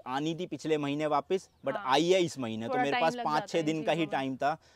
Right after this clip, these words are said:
Speaker 1: तो इतना पिच भी नहीं कर पाए और फिर अपनी जेब से ही लगाना
Speaker 2: तो
Speaker 1: पड़ेगा।
Speaker 2: थोड़ा और गैप ले लेते यार।
Speaker 1: अब वही है ना, चाइना में बर्फ ज़्यादा पड़नी शुरू हो
Speaker 2: हाँ
Speaker 1: जाएगी, तो
Speaker 2: यार।
Speaker 1: वहाँ से हमारे लिए रिस्की हो जाएगा, इसलिए जितना जल्दी एंटर करके निकल जाओ तो बेटर है वो चीज़।
Speaker 2: अब बर्फ की बात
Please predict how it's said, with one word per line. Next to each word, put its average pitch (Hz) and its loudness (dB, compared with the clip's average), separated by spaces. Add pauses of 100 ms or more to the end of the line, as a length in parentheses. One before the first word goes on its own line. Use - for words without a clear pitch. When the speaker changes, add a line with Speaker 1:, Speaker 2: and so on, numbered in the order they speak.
(140)
Speaker 1:
तो 147 0
इतना 151 -2
पिच 143 -4
भी 143 -2
नहीं 147 -4
कर 139 -2
पाए 147 0
और 143 0
फिर 139 -4
अपनी 135 -4
जेब 127 -4
से - -8
ही 120 -6
लगाना 104 -8
Speaker 2:
तो - -12
Speaker 1:
पड़ेगा। 85 -10
Speaker 2:
थोड़ा 269 -2
और 285 -2
गैप 262 -2
ले 262 -2
लेते 247 -6
यार। 226 -2
Speaker 1:
अब 185 -16
वही 147 2
है 156 4
ना, 170 0
चाइना 151 0
में 156 -2
बर्फ 139 4
ज़्यादा 135 4
पड़नी 131 -2
शुरू 131 -4
हो 110 0
Speaker 2:
हाँ 101 -4
Speaker 1:
जाएगी, 95 -2
तो 110 -4
Speaker 2:
यार। 117 -2
Speaker 1:
वहाँ 113 -2
से 135 -6
हमारे 120 -2
लिए 123 2
रिस्की 120 -6
हो 98 -4
जाएगा, 101 -4
इसलिए 123 -4
जितना 117 -6
जल्दी 117 -4
एंटर 117 -4
करके 110 -8
निकल 110 -6
जाओ 113 -6
तो 117 -6
बेटर 90 -8
है 90 -16
वो 87 -16
चीज़। 90 -20 (160)
Speaker 2:
अब 240 -6
बर्फ 247 -4
की 311 -12
बात 254 -4